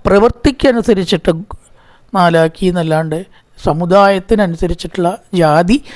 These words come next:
എന്ന് നമ്മൾ പറയുന്ന അവസ്ഥയല്ല എന്നും നമുക്ക് വളരെ വ്യക്തമായിട്ട് നാല് തരത്തിലുള്ള കൂട്ടർ ഈ ലോകത്തിൽ ഓർത്തോളം ഉണ്ടാവും. ഒരാൾ ബെല്ലടിക്കും, പ്യൂൺ അവിടെ വരും, അതാണ് ഭൃത്യൻ. ഈ നാല് സംഗതി ഉണ്ടാവും എന്നാണ്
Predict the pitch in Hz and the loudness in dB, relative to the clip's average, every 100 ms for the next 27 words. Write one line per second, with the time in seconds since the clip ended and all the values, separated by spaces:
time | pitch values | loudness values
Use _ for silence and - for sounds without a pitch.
0 | - - 208 208 180 202 202 156 165 170 | -8 -4 0 0 0 -2 0 0 0 -2
1 | 180 185 165 156 - - 156 135 139 - | -2 -4 -4 -4 -6 -6 -4 -4 -8 -10
2 | - - - _ _ _ _ _ _ _ | -18 -20 -20 _ _ _ _ _ _ _
3 | - - 190 170 160 226 156 - - 180 | -20 -4 0 2 2 0 -2 -12 -6 -4
4 | 165 - 165 160 170 151 - 202 190 165 | -2 0 2 4 2 0 -2 -2 0 0
5 | 165 175 156 170 190 160 156 220 196 190 | -2 -4 -2 -2 0 -2 -2 -2 0 0
6 | 185 175 175 226 269 226 226 180 180 220 | 0 -2 -2 -2 0 2 2 2 0 0
7 | 226 180 - 190 196 226 349 320 170 139 | 2 2 2 2 4 4 4 2 0 -4
8 | - _ _ - 156 175 185 175 180 196 | -8 _ _ -6 0 2 4 4 4 2
9 | 180 247 277 175 175 170 170 156 - - | 0 -4 0 0 0 0 0 0 -4 -12
10 | _ _ _ _ _ _ _ - 165 208 | _ _ _ _ _ _ _ -4 0 0
11 | 208 - 240 208 165 _ _ _ _ _ | 0 0 0 0 -2 _ _ _ _ _
12 | _ _ _ - 202 175 143 175 - 139 | _ _ _ -6 -2 0 0 0 0 -2
13 | 160 196 226 233 202 185 190 196 202 185 | 0 -2 0 0 2 2 4 0 -2 -2
14 | 185 | -4